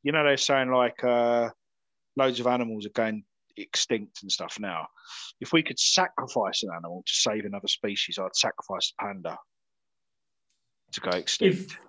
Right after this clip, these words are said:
Speaker 2: if you would like to become the new co-host of Unbelievable Me, I'm
Speaker 1: <laughs>
Speaker 2: looking for, for a new partner, so hit me up.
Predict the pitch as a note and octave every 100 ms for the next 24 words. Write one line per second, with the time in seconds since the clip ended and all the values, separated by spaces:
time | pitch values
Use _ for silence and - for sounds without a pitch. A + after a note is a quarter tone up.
0 | _ _ - F#3+ - F#3 F#3+ F3+ F3+ F3
1 | F#3 - - G3 E3 D#3 F#3 E3+ E3 D#3
2 | D#3+ E3 D#3+ D#3 E3+ E3+ E3+ D3+ - E3
3 | - E3+ E3 E3 E3 D#3+ D#3+ E3 F3 D#3+
4 | - - - D4 - E3+ E3+ E3+ E3+ E3
5 | D3+ E3 E3 E3 F3 E4 - D#4 G4+ -
6 | G4 - F3+ E3 E3+ E3 F3 D#3+ F3 E3+
7 | F3+ D#3+ F3 F3+ F3 F3 G#3 - _